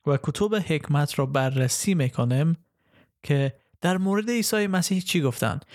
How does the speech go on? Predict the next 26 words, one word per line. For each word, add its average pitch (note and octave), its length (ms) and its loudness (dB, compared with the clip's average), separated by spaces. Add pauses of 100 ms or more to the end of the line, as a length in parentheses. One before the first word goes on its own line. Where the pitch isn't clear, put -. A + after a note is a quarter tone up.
(220)
و F3 80 0
بعد G3 420 -2
میایم A3 420 2
زندگی F3 640 0
خود G3 240 -2
مسیح F3 640 2 (580)
بررسی D3+ 420 0
می‌کنیم D3+ 380 0
که E3 160 0 (140)
آیا E3+ 520 0 (400)
عیسی F#3 640 0 (300)
همون F#3+ 380 0
مسیحی E3 580 0
هست C#3+ 680 0
که - 120 -4 (100)
عهد D#3 300 -2
قدیم D3 680 0 (400)
گذشتگان D#3 760 0
در C#3 120 2
موردش C3 340 2
صحبت C3 440 0
کردن B2 500 0 (440)
یا C#3 200 2
خیر. - 480 -4 (460)
و D3 140 0
امروز F#3 520 0